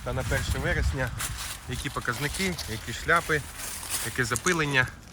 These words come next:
Ну, тобто все для того, щоб вже аграрій, підписавшись на нас, бачив всі розкладки по цьому соняшнику.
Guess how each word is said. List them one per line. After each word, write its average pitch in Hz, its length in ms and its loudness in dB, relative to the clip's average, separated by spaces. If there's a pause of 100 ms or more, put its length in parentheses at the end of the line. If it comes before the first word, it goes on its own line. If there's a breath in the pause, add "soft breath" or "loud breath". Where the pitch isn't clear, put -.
(440 loud breath)
Ну, 190 120 -2
тобто 170 240 0
все 190 260 2
для 156 140 6
того, 147 360 0
щоб 143 140 4 (800)
вже 135 300 4 (340)
аграрій, 139 540 6 (840)
підписавшись 156 720 2
на 151 100 2
нас, 170 320 8
бачив 139 480 4 (680)
всі 165 180 -2
розкладки 147 680 4 (880)
по 139 80 0
цьому 143 260 -2
соняшнику. 151 680 2